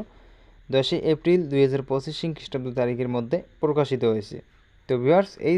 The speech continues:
সার্কুলারে ন্যূনতম অষ্টম শ্রেণী পাশ করলে আপনার ড্রাইভার পদে আবেদন করতে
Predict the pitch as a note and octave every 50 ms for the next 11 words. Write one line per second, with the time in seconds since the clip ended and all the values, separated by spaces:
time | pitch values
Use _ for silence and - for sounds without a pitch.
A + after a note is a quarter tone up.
0 | F3+ - E3 C#3+ C#3 B2+ C3 B2 A#2 A#2+ C#3+ F3 - - _ - C3+ D3+ E3 F3+
1 | G3 G3 F#3+ F3+ E3+ E3+ F3+ F3+ - - G#2+ C3+ C3 - - E3 D#3 - - C3+
2 | B2+ B2 A#2 D#3 F#3+ F3 - - A#2+ A#2+ D3+ - - _ - A#2 - - B2 A#2+
3 | A#2 A#2 F3+ F#3+ F3 A#2+ A#2+ B2 A#2 - - A#2+ A#2+ B2+ F#3 A#3+ - _ _ _
4 | _ _ - C3 C3 B2+ B2 C3 B2+ B2 C3 C3+ - -